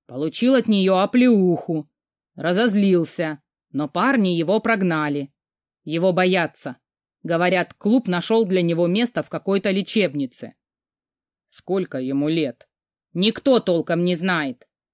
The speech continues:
«Вы не в курсе, есть ли у Фади особенный покровитель? Кто-то, кого он полностью слушается?» В свою очередь спросила Аня. «Весь Мистерс Клуб»,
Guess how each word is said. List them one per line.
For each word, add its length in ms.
«Вы 180
не 140
в 100
курсе, 640
есть 400
ли 120
у 100
Фади 520
особенный 460
покровитель? 760
Кто-то, 640
кого 240
он 160
полностью 600
слушается?» 880
В 60
свою 420
очередь 420
спросила 720
Аня. 420
«Весь 540
Мистерс 580
Клуб», 460